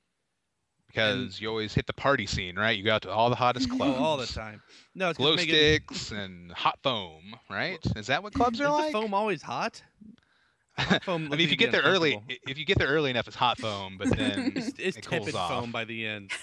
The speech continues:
Speaker 1: Mm, yeah, nobody wants that.
Speaker 2: Ugh. No, well, it's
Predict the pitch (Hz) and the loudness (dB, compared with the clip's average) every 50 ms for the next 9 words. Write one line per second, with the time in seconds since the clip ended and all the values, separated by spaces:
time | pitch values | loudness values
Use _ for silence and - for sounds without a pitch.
0 | - - 95 95 95 95 92 90 90 95 98 95 92 90 90 87 - _ _ - | -14 -16 -16 -16 -16 -14 -16 -14 -10 -8 -4 -4 -2 -4 -4 -6 -8 _ _ -14
1 | 104 101 95 90 85 85 80 80 - - 78 78 76 - - _ _ _ _ _ | -12 -8 -8 -8 -8 -8 -12 -16 -16 -14 -14 -12 -14 -14 -16 _ _ _ _ _
2 | - - - - - - 110 110 110 104 98 98 - - - - - - - - | -20 -20 -20 -18 -14 -12 -10 -8 -8 -8 -10 -12 -14 -14 -14 -14 -14 -14 -16 -18
3 | - - - _ _ _ _ - 190 214 208 185 302 202 185 151 180 185 160 | -20 -20 -20 _ _ _ _ -6 -4 -2 -2 0 0 0 0 2 0 0 -2